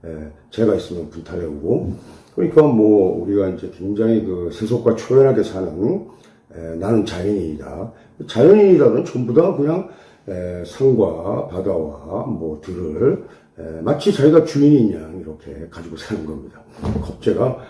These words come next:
보통 이렇게 그 왕한 게 아니에요. 그죠? 이렇게 해서 이제 뭐 자기가 이제 칼만 꼽든지 지팡이를 꼽든지,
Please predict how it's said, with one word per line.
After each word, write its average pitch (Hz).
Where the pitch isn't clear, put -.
보통 107
이렇게 87
그 73
왕한 78
게 123
아니에요. 90
그죠? 82
이렇게 113
해서 139
이제 117
뭐 -
자기가 185
이제 165
칼만 190
꼽든지 139
지팡이를 156
꼽든지, -